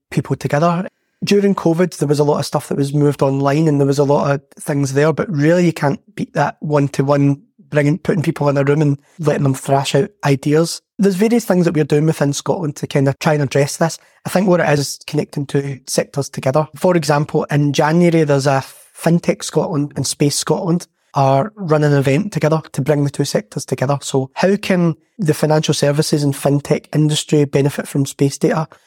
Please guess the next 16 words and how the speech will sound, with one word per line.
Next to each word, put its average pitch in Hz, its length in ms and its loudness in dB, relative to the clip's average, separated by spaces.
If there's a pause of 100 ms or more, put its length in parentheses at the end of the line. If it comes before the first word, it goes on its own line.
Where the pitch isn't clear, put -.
(180)
And 139 120 -2
how 151 220 0
can 143 360 -2 (360)
space - 320 -2
data 147 280 2
benefit 143 400 -2
from 147 140 -2
the 139 60 2
financial 139 400 -2
services 175 460 0
industry, 165 360 0
and 139 180 -2
where 165 120 2
do 170 120 0
they 151 100 2
interlink? 139 580 -4